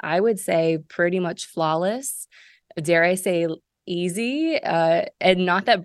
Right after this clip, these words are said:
the birth itself was easy by any means, but I never was even close to hitting my breaking point.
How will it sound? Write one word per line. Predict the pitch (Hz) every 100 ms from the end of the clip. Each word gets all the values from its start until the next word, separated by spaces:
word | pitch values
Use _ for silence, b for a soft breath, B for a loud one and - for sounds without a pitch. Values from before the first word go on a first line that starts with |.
| -
the | -
birth | 180 190
itself | 185 - 165 165
was | 156
easy | 165 160 175
by | 160
any | 160 156
means, | 156 175 190
but | 160 -
I | 160
never | 156 156 156 170 185 185
was | 170 147
even | - 175 180
close | - 165 -
to | 165
hitting | 160 156
my | 151 143
breaking | 147 156 190 196
point. | 233 240 247